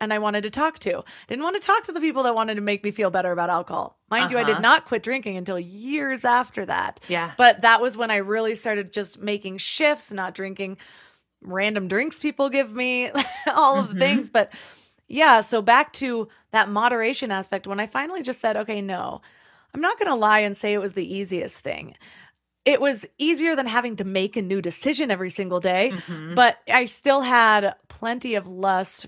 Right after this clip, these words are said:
Speaker 1: for alcohol,
Speaker 2: Mm-hmm.
Speaker 1: being at things, kinda just watching, almost even making these little mini choices in my head. Like, I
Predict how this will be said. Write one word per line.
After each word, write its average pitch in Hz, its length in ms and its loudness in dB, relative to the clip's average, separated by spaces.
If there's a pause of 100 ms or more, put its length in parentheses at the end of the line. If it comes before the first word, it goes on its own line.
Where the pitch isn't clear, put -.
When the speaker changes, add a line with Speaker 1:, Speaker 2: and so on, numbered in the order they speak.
Speaker 1:
for 185 340 -2
alcohol, 170 720 0 (340)
Speaker 2:
Mm-hmm. 170 180 -6
Speaker 1:
being 214 220 2
at 214 180 0
things, 214 400 0
kinda 202 200 -6
just 202 200 -8 (100)
watching, 214 840 0 (840)
almost 320 540 -2
even 294 240 2
making 247 400 2
these 247 160 -4
little 214 480 2 (220)
mini 294 460 -2
choices 277 420 -2
in 277 100 -2
my 262 120 2
head. 247 260 0
Like, 247 200 -4
I 339 120 -4